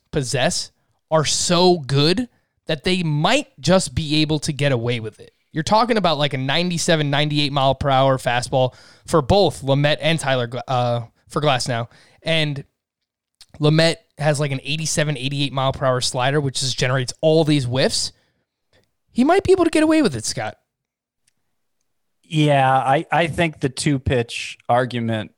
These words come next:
Speaker 2: carried a lot more weight coming into this season when he was still largely unproven than it does now. I mean, the fact that four of his last six starts, he's gone six innings plus, and, and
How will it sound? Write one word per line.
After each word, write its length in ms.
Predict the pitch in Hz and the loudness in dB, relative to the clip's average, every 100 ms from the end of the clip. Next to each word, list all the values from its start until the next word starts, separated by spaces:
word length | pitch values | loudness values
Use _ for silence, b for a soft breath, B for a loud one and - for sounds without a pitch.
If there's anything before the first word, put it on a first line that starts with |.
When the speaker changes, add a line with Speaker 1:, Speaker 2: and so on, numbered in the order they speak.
| _ _ _ _ _ _ - | _ _ _ _ _ _ -4
Speaker 2:
carried 260 | 135 127 | 0 0
a 40 | 110 | 0
lot 260 | 110 110 | 0 0
more 220 | 113 117 | 0 -2
weight 320 | 104 104 104 - | -2 -4 -6 -4
coming 340 | 117 110 110 | -4 -2 -4
into 320 | 107 113 113 | -4 -4 -6
this 220 | 117 120 | -6 -6
season 440 | - 120 117 123 117 | -6 -6 -4 -4 -4
when 100 | 104 | -4
he 120 | 104 | -6
was 140 | 104 | -8
still 260 | - 123 117 | -6 -2 -2
largely 480 | 107 101 98 107 104 | 0 -2 -4 -6 -6
unproven 720 | 101 95 98 92 101 98 98 _ _ _ _ _ | -6 -8 -8 -8 -8 -8 -10 _ _ _ _ _
than 120 | - 107 | -4 -4
it 140 | 95 | -2
does 300 | 107 98 95 | -2 -2 -4
now. 420 | 95 90 92 95 | -8 -8 -8 -8
I 120 | - 101 | -6 -6
mean, 260 | 98 95 | -6 -6
the 100 | 92 | -8
fact 380 | 101 123 120 - | -2 0 0 -2
that 220 | 107 98 b b - | -4 -4 b b -2
four 160 | 156 | 0
of 60 | 160 | 0
his 120 | 139 | 0
last 280 | 135 127 - | 2 2 0
six 200 | 117 - | -6 -4
starts, 340 | 113 87 82 | -4 -4 -6
he's 160 | 107 101 | -8 -4
gone 220 | 104 95 | -2 -2
six 300 | 92 110 - | -4 -6 -4
innings 260 | 107 92 - | -4 -4 -6
plus, 580 | 107 87 - - - - | -6 -6 -8 -14 -20 -6
and, 220 | 120 107 | -4 -2
and 260 | 113 104 | -4 -6